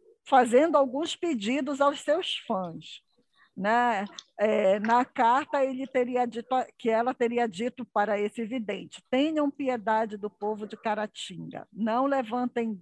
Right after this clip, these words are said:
gruta e nem tornem o riacho com eventuais águas santas, pois sou uma mera mortal como todos. Não, não e não, direi eu, mas com atenção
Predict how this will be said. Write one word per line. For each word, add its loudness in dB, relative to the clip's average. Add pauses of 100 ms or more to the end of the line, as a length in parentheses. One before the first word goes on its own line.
(140)
gruta -6
e 0
nem -2
tornem -2
o -2
riacho -4 (800)
com 4
eventuais 0
águas 0 (120)
santas, -8
pois -4
sou -2
uma 0
mera 0
mortal -2
como -4
todos. -12 (560)
Não, 0
não 2
e -2
não, 0
direi 2
eu, 0 (180)
mas 0
com 0
atenção -2